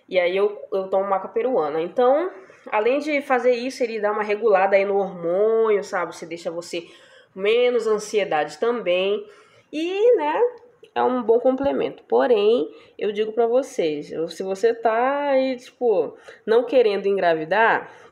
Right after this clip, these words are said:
toma cuidado. <laughs> Toma cuidado, porque dizem que esse é um suplemento que também ajuda a mulher a engravidar, tá? Dá uma facilitada aí nos hormônios aí pra te ajudar a engravidar.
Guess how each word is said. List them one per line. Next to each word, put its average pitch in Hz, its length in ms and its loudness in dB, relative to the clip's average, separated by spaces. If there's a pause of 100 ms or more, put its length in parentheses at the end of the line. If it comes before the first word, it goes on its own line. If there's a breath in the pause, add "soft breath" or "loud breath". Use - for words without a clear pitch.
(580)
toma 220 200 -6
cuidado. 196 460 0
<laughs> - 260 -10 (480 loud breath)
Toma 190 200 0
cuidado, 180 360 0
porque 175 200 -4
dizem 180 240 -4
que 190 240 -6
esse 185 300 -4
é 175 80 4
um 190 140 -2
suplemento 180 520 -4
que 202 140 -8
também 180 260 -2
ajuda 202 680 -2 (260 loud breath)
a - 100 -2
mulher 175 400 0
a 180 60 2
engravidar, 180 720 0
tá? 165 140 0
Dá 160 100 0
uma 165 140 0
facilitada 175 800 -4
aí 165 340 0 (260 loud breath)
nos 175 180 -6
hormônios 180 800 0
aí 170 380 0
pra 180 440 0
te 170 140 -4
ajudar 175 300 -2
a 170 60 2
engravidar. 170 540 -4